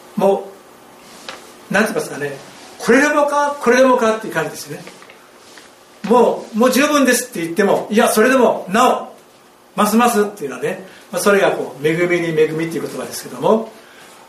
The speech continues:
この恵みがね、私たちの上にありますようにっていうパウロは祈っています。その次に、平安と書いてますね。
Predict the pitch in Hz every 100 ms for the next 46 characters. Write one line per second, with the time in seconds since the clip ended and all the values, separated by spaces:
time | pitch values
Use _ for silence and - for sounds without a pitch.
0 | - - - 180 165 185 240 285 302 226
1 | 151 160 220 - - - - - - -
2 | - - 175 190 208 160 151 151 - 175
3 | 175 175 - 165 147 147 147 - 135 131
4 | 139 147 135 135 160 202 - - - -
5 | - - - - - - 208 277 269 214
6 | 196 226 - - - - - - 156 185
7 | 233 247 247 240 226 - 156 143 131 -
8 | 143